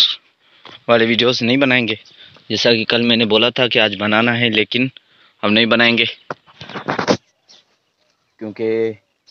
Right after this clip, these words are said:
फसल भी आज आपको दिखाना है। Expose इंशाल्लाह हम कल करेंगे उसको, वो बंदा हमसे दूर नहीं भागेगा,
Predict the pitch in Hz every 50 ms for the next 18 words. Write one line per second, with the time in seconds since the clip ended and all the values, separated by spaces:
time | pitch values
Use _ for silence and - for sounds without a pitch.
0 | _ _ _ _ _ _ _ - - - - 104 98 - - 120 117 117 120 110
1 | 110 110 113 123 113 - - 113 98 104 - 117 107 107 113 110 110 101 - -
2 | _ _ - - _ _ _ _ _ - - _ _ _ _ _ _ _ _ _
3 | - 101 - - - 117 117 113 - - 113 107 104 - - 123 113 113 110 120
4 | - - 113 113 127 123 117 - 123 120 123 123 120 123 120 - - 131 127 127
5 | _ _ _ _ _ _ _ - - - _ _ _ _ - 104 104 95 110 113
6 | 113 110 123 127 120 - - _ - 127 127 139 127 - 143 135 98 107 107 113
7 | 117 113 123 123 120 117 113 110 113 107 - 104